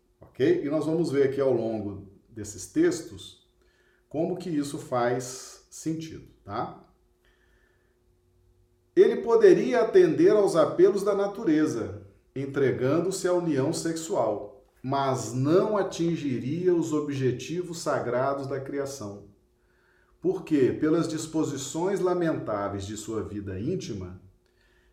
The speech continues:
estava aniquilando as células criadoras ao nascerem. E quando não as aniquilasse por completo,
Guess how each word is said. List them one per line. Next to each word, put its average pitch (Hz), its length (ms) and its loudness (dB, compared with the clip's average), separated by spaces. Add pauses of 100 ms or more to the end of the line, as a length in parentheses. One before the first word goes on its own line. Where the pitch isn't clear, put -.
estava 151 840 0
aniquilando 175 1200 0
as 170 120 -2
células 143 580 -2
criadoras 143 1040 -2 (320)
ao 113 160 -4
nascerem. 135 720 -4 (720)
E 170 100 -2
quando 214 520 2
não 165 260 6
as 147 200 2
aniquilasse 123 720 -2
por 117 180 -8
completo, 160 640 -2